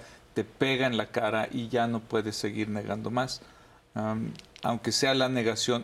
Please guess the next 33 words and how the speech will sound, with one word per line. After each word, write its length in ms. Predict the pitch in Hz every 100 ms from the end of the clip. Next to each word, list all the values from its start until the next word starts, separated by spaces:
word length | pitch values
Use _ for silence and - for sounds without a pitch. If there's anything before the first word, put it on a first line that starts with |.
| -
un, 340 | 131 127 123 -
un 180 | 131
mecanismo 540 | 123 113 113 117 113 113
muy 220 | 127 139
contagioso, 680 | 135 120 120 - 123 107 -
o 40 |
sea, 180 | - 107
como 180 | 104 104
en 80 | 104
la 60 |
familia, 540 | - 117 131 120 113 - - - -
vamos 340 | 120 123 117
negando 540 | 127 120 135 127 117 110
todos 440 | 110 113 110 -
un 140 | 117
mismo 320 | 120 123 131 120
hecho, 320 | - 139 143 - - -
llega 180 | 135 135
un 40 | 123
momento 380 | 117 117 113
en 100 | 117
donde 400 | 110 113 110 - - -
empieza 380 | 127 139 135 143
por 220 | - 143
uno, 220 | 165 120 - -
por 140 | 120
uno 180 | 147 156
de 40 | 139
los 180 | 131 139
elementos 480 | 127 131 127 127
de 80 | 120
la 100 | 120
familia. 440 | - 156 156 -